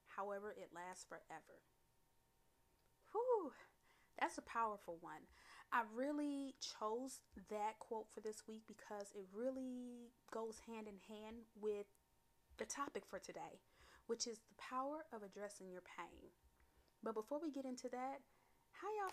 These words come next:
feeling? What's going on in y'all lives? You know, what, what good things are happening? What challenging things are taking place? How are you managing with all of that? For me,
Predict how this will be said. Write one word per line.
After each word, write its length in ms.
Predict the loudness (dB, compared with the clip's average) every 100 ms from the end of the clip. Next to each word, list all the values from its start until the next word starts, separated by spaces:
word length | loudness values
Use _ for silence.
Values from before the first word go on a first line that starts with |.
| 0
feeling? 460 | 0 0 0 -4 -10 -20 _
What's 220 | -6 -6 0
going 260 | 4 4
on 240 | 4 4 2
in 80 |
y'all 220 | -2 -2 0
lives? 640 | 4 6 6 2 -2 -10 -16 -18 -18 -6
You 100 | -2
know, 360 | 2 4 4 2 2
what, 180 | 2 2
what 280 | -2 -4 0
good 200 | 2 2 2
things 240 | 2 2
are 60 | 0
happening? 640 | 0 0 0 0 2 0 0
What 320 | 2 2 -2 -4
challenging 640 | -4 2 4 4 4 2 0
things 300 | 2 2 0
are 80 |
taking 340 | -2 -2 -4 -4
place? 540 | 0 2 2 0 -8 -14 -20 -20
How 180 | -2 2
are 60 | 2
you 160 | 2 -6 -2
managing 600 | 2 2 2 4 4 4 0 0
with 200 | 0 4
all 300 | 6 6 4
of 80 | 2
that? 320 | 2 2 0 -6 _ _ -20 -20 -20 -20 -20 -20 _
For 160 | -2 0
me, 400 | 4 6 6 4